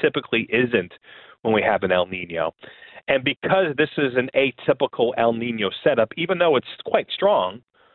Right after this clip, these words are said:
we're likely to see atypical results. And we've seen wet weather in Tarafati Gisborne and Hawke's Bay this spring, which is very much the anti-El Niño when it comes to what we generally expect. But we do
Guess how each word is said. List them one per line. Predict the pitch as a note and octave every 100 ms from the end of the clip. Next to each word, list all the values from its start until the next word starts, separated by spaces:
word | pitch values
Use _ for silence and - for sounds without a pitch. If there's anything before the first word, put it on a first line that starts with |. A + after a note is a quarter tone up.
| _ _ _ _
we're | C#3
likely | B2 C#3 D#3 D3+
to | C3+ -
see | C3 C3
atypical | B2 A#2+ - - C#3 A#2 - A2+ G2+ F#2
results. | G2+ F#2 A2 F#2 - -
And | A#2 A#2
we've | B2 -
seen | E3 C#3 G#2+
wet | B2+ A#2
weather | B2 B2 B2 G#2+
in |
Tarafati | A2 G#2 A#2+ - - G2+
Gisborne | C3 B2 B2 A#2+
and | G2+
Hawke's | - A#2+ - -
Bay | B2 B2 A#2+
this | A#2 -
spring, | B2+ B2 B2 - - -
which | D#3 C#3
is | C3 A2
very | D3+ D#3
much | C3+ B2+ - B2+
the | A#2+ A2+
anti-El | B2 D3+ - A#2+ F#2 F2+ - - G#2
Niño | G2 F#2 F2+ F2
when | F#2
it |
comes | - G2+ G2
to | G2+
what | G#2+ G#2+
we | G#2
generally | G2 G2+ G2+ F#2+
expect. | F2+ - C3+ A2+ - _
But | G#3+ D#3+ - _ _ _ _ _ _ _ B2+
we |
do | D3+